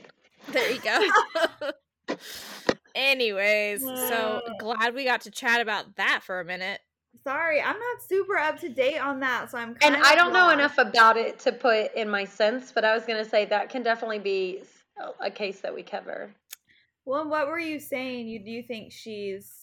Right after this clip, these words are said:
Speaker 1: Well, she's saying that
Speaker 2: Um,
Speaker 1: she is, uh, not competent enough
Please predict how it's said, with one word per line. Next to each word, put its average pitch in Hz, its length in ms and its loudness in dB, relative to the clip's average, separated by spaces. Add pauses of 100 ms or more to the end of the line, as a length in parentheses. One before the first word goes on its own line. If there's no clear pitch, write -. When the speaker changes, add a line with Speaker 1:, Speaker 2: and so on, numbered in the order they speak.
(1400)
Speaker 1:
Well, 254 80 -2
she's 392 280 0
saying 285 240 2
that 226 120 -6
Speaker 2:
Um, 185 60 -6
Speaker 1:
she 226 420 -4 (180)
is, 202 320 -4 (120)
uh, 165 420 -2
not 208 320 -2 (120)
competent 208 520 -8
enough 185 320 -6